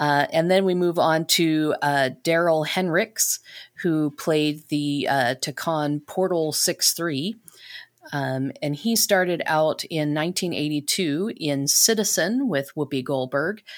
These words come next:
He was also in Beverly Hills Cop two, uh, The Rocketeer, which also had Max Grodenchik, uh, Jumanji, The Thirteenth Floor, and Just Visiting. But he is also known in Star Trek for playing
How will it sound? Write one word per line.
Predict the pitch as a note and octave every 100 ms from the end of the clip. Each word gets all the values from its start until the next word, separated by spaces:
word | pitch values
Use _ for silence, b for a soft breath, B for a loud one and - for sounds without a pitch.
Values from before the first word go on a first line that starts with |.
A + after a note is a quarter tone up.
| B B _
He | D#3+
was | C#3+
also | E3 C#3 D#3
in | - D3 C#3
Beverly | C#3 D#3+ D3 D3+ C#3
Hills | D3+ C#3+ -
Cop | C3 - -
two, | - G#3 G3 G2+ G#2+ B B -
uh, | C3+ C3 -
The | D3 D3 C#3
Rocketeer, | C#3 E3 - C3 - G3+ G3 G3+ G3+
which | E3 -
also | D3 C#3 D3
had | C#3+ C#3 C3+
Max | C#3 C#3 -
Grodenchik, | F#3 F#3+ F#3+ F3 F3+ E3+ - - - B B B -
uh, | C3+ C#3
Jumanji, | C3 D#3+ D#3+ E3+ F3+ F3 F3 E3+ E3+ E3 E3+
The | D#3 C#3+
Thirteenth | G3 F#3 - F#3 -
Floor, | - E3 D#3+ E3 F3 -
and | D3 C#3+ C#3+ -
Just | - E3 - -
Visiting. | E3 F3+ C#3+ D3 A#3+ C4 B B B B -
But | - -
he | G3 F3
is | D#3+
also | - F3 A#3 A3+ G3
known | F3+ E3 E3
in | - D#3+ D#3+
Star | - F#3 G3
Trek | - A#3+ B3+
for | - D#3+ D3+
playing | - D#3 D3 D3+ D3+